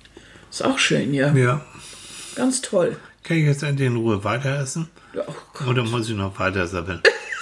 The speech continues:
Speaker 1: <laughs> Isst du nur,
Speaker 2: Ja.
Speaker 1: isst du nur, Kleine.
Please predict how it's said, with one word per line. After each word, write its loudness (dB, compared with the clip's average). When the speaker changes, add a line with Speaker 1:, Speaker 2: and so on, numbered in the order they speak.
Speaker 1:
<laughs> -2
Isst 6
du 6
nur, 6
Speaker 2:
Ja. 2
Speaker 1:
isst 0
du 2
nur, 0
Kleine. -2